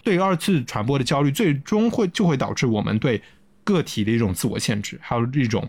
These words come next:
呃，自我规范的行为。就像你刚才说的嘛，我们最后就不得不，我们在所有的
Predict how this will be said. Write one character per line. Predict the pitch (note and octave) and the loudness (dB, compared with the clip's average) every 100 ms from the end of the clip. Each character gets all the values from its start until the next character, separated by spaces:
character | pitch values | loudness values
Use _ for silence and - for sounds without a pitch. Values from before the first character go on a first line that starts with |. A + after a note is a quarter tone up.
| - _ | -12 _
呃， | A#2 G2+ | -4 -2
自 | G2 F3+ | -2 0
我 | A#2+ | 0
规 | - B2+ | 2 0
范 | B2 G2 | 0 -2
的 | |
行 | - - | -4 -8
为。 | C#3+ - | -14 -4
就 | B3 | 0
像 | A3+ | 0
你 | G#2+ | -2
刚 | G#2+ | -2
才 | A2 | 0
说 | B2 | 0
的 | A2+ | 0
嘛， | A2 - _ - | -2 -10 _ -6
我 | A#2+ | 0
们 | B2+ | 0
最 | F3 | 2
后 | F#3+ | 2
就 | E3 | 2
不 | E3 F#3 | 0 0
得 | G#2 | 0
不， | B2 A2+ | 0 0
我 | G#2 | 2
们 | A2 | 2
在 | D#3+ B2+ | 0 -4
所 | - A#2+ | -2 2
有 | G3 B2+ | 2 2
的 | G2 | -2